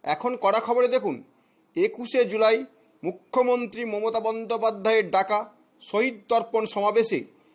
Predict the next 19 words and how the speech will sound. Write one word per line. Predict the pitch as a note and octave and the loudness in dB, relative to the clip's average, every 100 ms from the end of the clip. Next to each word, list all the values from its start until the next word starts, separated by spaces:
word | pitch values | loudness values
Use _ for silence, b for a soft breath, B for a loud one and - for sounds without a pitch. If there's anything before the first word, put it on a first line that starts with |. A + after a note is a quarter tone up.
| b _ | b _
কিভাবে | G#3 A3+ B3 B3+ A3+ | -6 0 4 4 4
জমায়েত | F#3 F#3 A3 A#3 | 2 2 0 0
করা | - A#3 | 0 2
হবে, | G#3 G#3+ C#3+ - _ _ E3+ | 2 0 -2 -8 _ _ 0
এই | A3 A#3+ | 0 0
নিয়ে | A#3+ A#3+ | 0 0
উত্তর | G3+ G3+ _ A#3+ A#3 | 0 -8 _ 2 4
কলকাতা | A3+ A3 G#3+ G#3+ | 2 2 2 0
জেলা | F3+ G3+ G#3+ A#3+ b b b | 2 2 2 0 b b b
আইএনটিটিউসির | - F#3+ A#3 B3+ A3+ A#3+ A3+ A3+ - A3 - | 0 4 4 2 -4 -6 -4 -4 -4 -6 -2
সভাপতি | F#3 G3 A3 A3 A3+ - b b _ | 0 2 2 -2 -8 -12 b b _
তথা | A3+ A3+ E3+ - _ _ | -2 2 0 -2 _ _
মেয়র | D3 F#3+ A#3+ | -4 0 0
পরিষদ | - A#3 A3 A#3 - | 0 -4 -2 -4 -2
সদস্য | F#3+ A3 A3+ A3 | -2 0 2 0
স্বপন | - F3+ A#3 B3 | 2 2 2 0
সমাদ্দারের | - A3+ G#3+ G#3 G#3+ F3+ | 2 2 2 2 2 2
ডাকে | G3+ G3 G#3+ - b b b A#2+ | -2 0 -4 -4 b b b -14
জেলার | A2 G#3+ A3 | -2 2 4